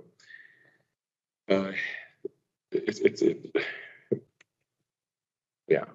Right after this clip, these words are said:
it, so, so actually being better than human, I think, is, is relatively straightforward, frankly. Uh, how do you be a thousand percent better or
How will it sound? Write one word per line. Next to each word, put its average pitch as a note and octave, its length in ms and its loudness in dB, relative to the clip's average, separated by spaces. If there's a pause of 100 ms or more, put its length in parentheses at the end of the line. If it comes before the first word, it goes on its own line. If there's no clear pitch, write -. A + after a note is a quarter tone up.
(140)
it, - 300 4
so, - 160 6
so - 180 2 (200)
actually G2+ 300 6
being G2 220 6
better G2 280 2
than F#2 180 0
human, F2 540 -2 (300)
I - 40 -6
think, E2 200 0
is, - 200 0
is - 180 0 (2250)
relatively E2 500 2 (720)
straightforward, D#2 640 4
frankly. D#2 480 4 (640)
Uh, D#2 200 4 (520)
how F2 160 4
do E2 80 6
you D#2 160 2 (120)
be D#2 540 4 (280)
a D2+ 60 -4
thousand C#2 440 2
percent - 360 0
better D#2 540 0
or D2 80 -4